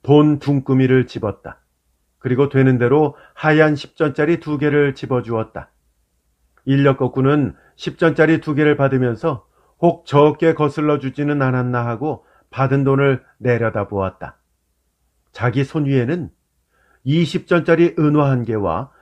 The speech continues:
십 전짜리 백동화 한 개가 놓여 있었다. 김첨지는 얼른 그 돈 놓여 있는 주먹을 쥐었다. 그리고 뒤도 돌아다보지 않고 바깥으로 나오면서 혼자 속으로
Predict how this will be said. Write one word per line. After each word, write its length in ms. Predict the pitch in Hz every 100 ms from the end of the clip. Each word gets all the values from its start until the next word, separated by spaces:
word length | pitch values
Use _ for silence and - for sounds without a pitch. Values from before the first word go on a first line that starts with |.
| _
십 260 | - - -
전짜리 540 | 165 139 151 180 165
백동화 520 | - 135 - 156 151
한 120 | 143 135
개가 380 | 131 135 131 _
놓여 300 | - 135 123
있었다. 500 | 120 - 123 - 85 _ _ _ _ _ _ _ _ _ -
김첨지는 640 | 135 127 123 110 120 139
얼른 380 | 127 120 156 131 _ _
그 280 | - 151 160
돈 280 | 135 143 147
놓여 220 | 139 139
있는 240 | 135 135 127
주먹을 560 | - 127 117 120 110 _ _
쥐었다. 520 | - 113 98 - - _ _ _ _ _ _
그리고 600 | - 117 110 127 117 - _ _
뒤도 520 | 139 147 147 151 143
돌아다보지 580 | 139 135 131 123 117 120
않고 460 | 110 104 160 135 _ _ _
바깥으로 540 | 147 143 156 147 156
나오면서 640 | 156 143 139 135 127 160 139 _ _
혼자 360 | - 160 147 147
속으로 540 | 143 131 117 117 85